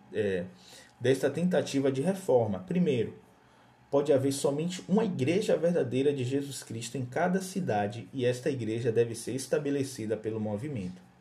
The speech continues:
Segundo, embora este movimento afirme sua crença nos dons do Espírito Santo, na prática eles são desencorajados, quando não proibidos.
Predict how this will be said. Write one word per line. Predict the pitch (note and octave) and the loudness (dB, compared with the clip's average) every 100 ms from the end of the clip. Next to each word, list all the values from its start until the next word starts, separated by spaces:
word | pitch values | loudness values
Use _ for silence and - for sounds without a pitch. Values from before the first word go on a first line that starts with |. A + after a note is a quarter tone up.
| _ - - - | _ -20 -20 -10
Segundo, | - G3 D3+ E3 D#3 G#2+ F#2 - - _ - | -4 -2 0 2 2 0 -4 -8 -20 _ -6
embora | D3 C3 C3+ E3 F3+ | -2 2 6 6 4
este | F3+ D#3+ | 0 -2
movimento | D3+ D3 A#2 B2 B2 D3+ | -2 -2 -2 -4 -2 -4
afirme | - - G#3+ A#3 G3+ | -4 -2 0 2 0
sua | - E3 | 2 0
crença | - C3+ C#3 C#3+ | 0 -4 -4 -4
nos | C#3+ B2+ | -4 -4
dons | A#2+ D#3 G3+ G#3 - - | -2 2 2 0 -6 -6
do | C#3 | 0
Espírito | B2+ - G#3 A3+ A3 F3 | 0 -2 -4 -4 -4 -6
Santo, | - A#2 A2+ - - - - - | -4 -4 -4 -8 -20 -20 -20 -4
na | C#3+ | -2
prática | C3+ A#2 A2+ A2+ - B2 - | 0 2 2 2 -2 -6 -4
eles | C3 B2 | -4 -4
são | B2 B2 A#2 | -4 -4 -4
desencorajados, | C3+ G3 F#3+ F3+ E3+ D3+ A#2 A2 G#2+ A2 - - | -2 0 0 2 2 2 2 0 0 -4 -12 -8
quando | C#3+ D3+ C#3 | -6 -2 -2
não | G#2 G#2 | 0 -2
proibidos. | - C#3+ F#2 F2+ - - | -2 -4 -4 -6 -8 -14